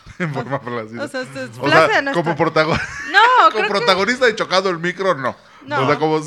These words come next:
Speaker 1: como si salieras en, en el cuadro de Chocando el Micro,
Speaker 2: No,
Speaker 1: obviamente,
Speaker 2: pero
Speaker 1: ¿no?
Speaker 2: quienes, o sea, quienes, no sé,
Speaker 1: <laughs>
Speaker 2: me han dado un
Speaker 1: Todos
Speaker 2: abrazo,
Speaker 1: puteados.
Speaker 2: me han apretado los bracitos, que Paul tiene mucho eso de apretar bracitos.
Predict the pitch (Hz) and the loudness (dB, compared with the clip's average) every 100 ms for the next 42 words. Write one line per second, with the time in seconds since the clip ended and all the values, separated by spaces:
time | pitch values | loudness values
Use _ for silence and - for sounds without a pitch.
0 | 147 143 160 160 156 160 175 202 190 139 | -8 -8 -4 -4 -2 -2 -2 -4 -6 -10
1 | 135 156 151 151 139 170 175 165 143 - | -8 -4 -4 -4 -2 -2 0 -2 -6 -8
2 | 143 143 135 139 403 466 508 440 359 - | -8 -8 -8 -4 0 2 2 0 -4 -6
3 | 349 339 339 349 - - 311 330 320 320 | -6 -6 -6 -8 -10 -12 -10 -8 -8 -8
4 | 330 339 311 320 302 370 320 370 381 381 | -10 -10 -10 -10 -10 -8 -6 -6 -6 -4
5 | 359 359 370 370 339 262 269 285 311 - | -4 -4 -6 -4 -4 0 2 2 2 -4
6 | 294 302 302 254 277 294 233 269 262 294 | -8 -6 -8 -8 -8 -8 -8 -12 -14 -16
7 | 233 - 392 381 339 302 302 285 269 220 | -14 -12 -10 -10 -10 -12 -14 -14 -14 -14
8 | 214 254 254 254 254 440 453 | -14 -12 -12 -14 -14 -16 -18